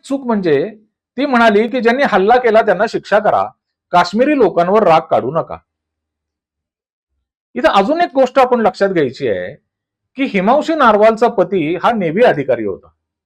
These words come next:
आज सैन्याचा उदोउदो करणारे लोक एक दिवस आधी शहीद झालेल्या नेव्ही अधिकाऱ्याच्या पत्नीला ट्रोल करत होते. आज जे कर्नल सोफिया कुरेशीला सेलिब्रेट करत होते, तेच काल पहलगाम हल्ल्यात मारल्या गेलेल्या नेव्ही अधिकाऱ्याच्या हिंदू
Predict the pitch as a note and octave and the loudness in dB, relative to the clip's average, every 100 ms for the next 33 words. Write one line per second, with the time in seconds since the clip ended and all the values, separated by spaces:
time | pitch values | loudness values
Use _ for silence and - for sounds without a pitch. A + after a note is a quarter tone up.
0 | _ _ _ _ _ _ _ _ _ - | _ _ _ _ _ _ _ _ _ 0
1 | F#3 C4+ - G#3+ G#3+ B3+ B3+ A3 F#3 B3+ | 0 0 2 2 4 2 4 2 4 4
2 | C#4 C#4 A#3 G3+ G#3 G#3 E3+ E3+ G#2+ G2+ | 4 4 2 2 2 2 2 0 0 -6
3 | _ _ _ _ F#3+ D4 C4+ B3 A#3 G3+ | _ _ _ _ 0 2 2 2 4 2
4 | D3+ D3 F#2 G2+ - _ _ - F3 A3 | 0 -4 -8 -12 -20 _ _ -4 -2 0
5 | D4 A3 G#3 F#3 F3 F#3 A3 F3+ F3+ A3+ | -2 0 0 2 2 2 2 0 0 2
6 | E3+ D#3+ D3 C3+ C3+ C3+ D#3+ C#3 - B2+ | 2 0 0 2 2 0 -4 -4 -8 -10
7 | C#3 F#3+ - C#3 C#3 C3+ A2 G2 F#2+ D#2 | -4 -4 -4 -4 -4 -4 -8 -8 -12 -20
8 | _ _ _ _ _ _ _ _ _ _ | _ _ _ _ _ _ _ _ _ _
9 | - E3 B3 C#4 D4 B3 C4+ C#4 A#3 A3 | -2 0 2 0 2 2 2 0 -2 2
10 | C4+ C4+ C4 B3+ C4+ B3+ A3+ G#3+ A3+ B3 | 0 2 0 0 0 0 0 -2 2 2
11 | B3 G#3+ G3+ F3+ D#3+ A#2 A2+ D3 _ _ | 2 0 0 0 -2 -4 -4 -10 _ _
12 | _ A#3 C#4 B3+ C4+ C4+ G3 G#3+ A#3 A#3+ | _ 0 2 2 2 2 2 4 4 2
13 | G3+ G#3 G#3+ G3+ F3+ F3+ F#3+ F3 E3 F3 | 0 2 0 2 2 2 0 2 0 2
14 | G3 F3 D3+ D#3 A3+ E3+ E3 D#3 C#3 C3+ | 0 -2 -8 -4 -2 0 0 0 0 0
15 | - - D#3 D#3 | -4 -8 -10 -12